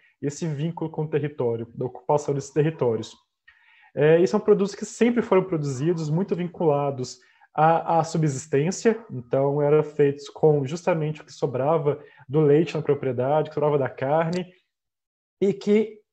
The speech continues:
que, que faziam parte, fazem parte até hoje, da segurança alimentar das famílias, principalmente no meio rural.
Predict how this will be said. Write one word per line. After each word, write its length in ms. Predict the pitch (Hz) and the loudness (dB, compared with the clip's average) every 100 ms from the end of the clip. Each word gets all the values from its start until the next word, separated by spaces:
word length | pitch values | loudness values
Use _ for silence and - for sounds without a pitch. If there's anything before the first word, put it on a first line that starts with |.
| _ _ | _ _
que, 320 | - - - 190 | -16 -14 -6 -6
que 420 | - 214 - - | -4 -6 -6 0
faziam 360 | 202 185 214 220 | 4 6 4 2
parte, 420 | 226 180 196 - | 2 4 4 0
fazem 420 | - 165 196 190 | -4 2 2 0
parte 340 | 160 147 151 160 | -2 0 0 -2
até 200 | 156 160 | 0 0
hoje, 480 | 139 143 160 170 165 - _ - | 2 0 -2 -6 -10 -20 _ -6
da 100 | 156 | -4
segurança 580 | 160 180 202 165 170 196 | -2 2 4 4 0 -2
alimentar 680 | 170 160 160 139 147 160 | 0 -4 -4 -2 -2 -2
das 160 | 165 160 | -6 -2
famílias, 580 | 196 185 143 160 170 170 | -2 -2 -4 -4 -6 -6
principalmente 720 | 170 175 - 190 175 160 - | -10 -8 -4 -2 -2 -6 -8
no 60 | |
meio 180 | 170 170 | -4 0
rural. 420 | 196 165 110 - | 2 0 -2 -10